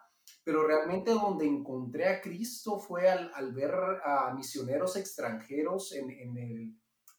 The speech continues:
en el departamento de Zacapa por parte de mi E P S o las prácticas de la universidad. Tuve que servir por seis meses porque era una universidad pública y es parte del servicio para regresar a la comunidad, a la gente por medio de sus impuestos que pagan nuestra carrera. Entonces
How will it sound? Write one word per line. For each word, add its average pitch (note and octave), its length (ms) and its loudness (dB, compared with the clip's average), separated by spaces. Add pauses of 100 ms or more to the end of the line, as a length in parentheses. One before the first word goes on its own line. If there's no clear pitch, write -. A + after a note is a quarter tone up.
en C#3 220 -4
el C#3 140 0
departamento C#3 580 0
de G3 80 2
Zacapa C#3 800 0
por B2 300 -6
parte C#3+ 300 0
de D#3 120 -2
mi C3+ 160 -2
E - 60 -4
P D#3 260 -2
S - 180 -4
o B2+ 120 -4
las A#2+ 200 -10
prácticas D3+ 540 -2
de C#3 80 -4
la B2+ 80 -4
universidad. F#3 760 -4 (480)
Tuve E3 240 0
que F#3 100 -4
servir D#3+ 420 0
por D3+ 160 -4
seis D#3+ 380 -4
meses F#3 460 0
porque C#3 240 -6
era C#3 120 0
una E3+ 180 -2
universidad C#3 560 -2
pública A3+ 440 -6
y D3+ 80 2
es - 180 -4
parte D#3+ 300 0
del D3+ 140 -2
servicio C3 500 -8
para C3 220 0
regresar A#2+ 600 0 (420)
a C#3 100 0
la C#3 180 4
comunidad, C3 520 0
a F#3 80 6
la D3 140 2
gente E3+ 460 -4
por C3+ 180 -6
medio D3 160 -2
de E3+ 40 -6
sus - 240 -10
impuestos D3+ 500 -4
que C3 120 -6
pagan D3 340 0
nuestra D3 280 -8
carrera. B2 360 0
Entonces - 520 -6